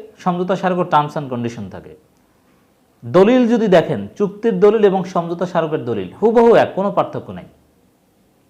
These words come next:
চুক্তির মাধ্যমেও যেমন বাংলাদেশের ভেতর থেকে ভারতের রেল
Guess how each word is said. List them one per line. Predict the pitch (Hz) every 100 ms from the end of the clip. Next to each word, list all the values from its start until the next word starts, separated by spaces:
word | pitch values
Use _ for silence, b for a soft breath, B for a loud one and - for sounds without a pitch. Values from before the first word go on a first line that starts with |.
| _ _ _ _ _ _ b b b -
চুক্তির | 208 - 247
মাধ্যমেও | 226 226 185 240 226 160 - - -
যেমন | 190 202 185
বাংলাদেশের | 175 175 180 185
ভেতর | 160 160
থেকে | 180 196 190
ভারতের | 135 151 165 139
রেল | 147